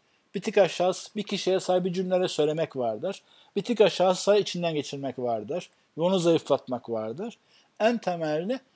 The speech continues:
içinizde o negatif hissi hiç oluşmamasından bahsediyorum. En asıl istediğimiz şey. O şikayetin hiç oluşmaması.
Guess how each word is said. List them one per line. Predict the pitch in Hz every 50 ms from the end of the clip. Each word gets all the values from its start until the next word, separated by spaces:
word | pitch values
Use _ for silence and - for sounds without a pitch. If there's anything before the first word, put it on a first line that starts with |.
| _ _ _ -
içinizde | 185 - - - 202 214 208 202 208
o | 208 202 202
negatif | 214 202 196 - - - -
hissi | 160 - - 247
hiç | 247 - -
oluşmamasından | 208 175 170 - - 160 156 143 - - - 151 147 139 127 117
bahsediyorum. | 110 98 - - - 98 92 95 90 76 - - _ _ _ _ _ _ _ _ _ _ _ _ _ _ _ -
En | 151 151 135 120 -
asıl | - 123 - 143 139
istediğimiz | 120 - 120 110 101 107 101 98 -
şey. | - - - - - _ _ _ _ _ _ _ _ _ _ _ _ _ _ -
O | 180 165
şikayetin | - - - - 160 147 131 123 120 - - - 226 220 - _ _ _ -
hiç | 202 - -
oluşmaması. | 160 139 127 - - - 107 101 95 101 - - -